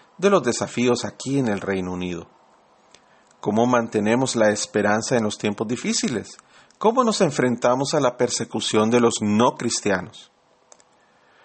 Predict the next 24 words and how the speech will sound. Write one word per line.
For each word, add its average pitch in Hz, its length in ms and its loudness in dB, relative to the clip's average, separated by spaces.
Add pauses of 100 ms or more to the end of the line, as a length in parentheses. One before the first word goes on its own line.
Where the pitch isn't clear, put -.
(440)
Nos 123 200 2
las 117 340 0
arreglamos 117 760 2
cua-, 117 360 0
recordando 107 580 0
estas - 240 -6
cuatro 98 280 -4
cosas. - 540 -2 (260)
En - 60 -18
primer 180 300 4
lugar, 113 340 4
recordar 120 800 2 (260)
que 120 140 4
Dios 135 500 4
nos 101 240 -4
ha 101 100 -2
bendecido. 90 640 -4 (480)
En 143 100 0
segundo 202 340 2
lugar, 143 360 6
recordar 139 680 4
honrar 151 560 2
a 123 140 -6
Cristo. - 460 -6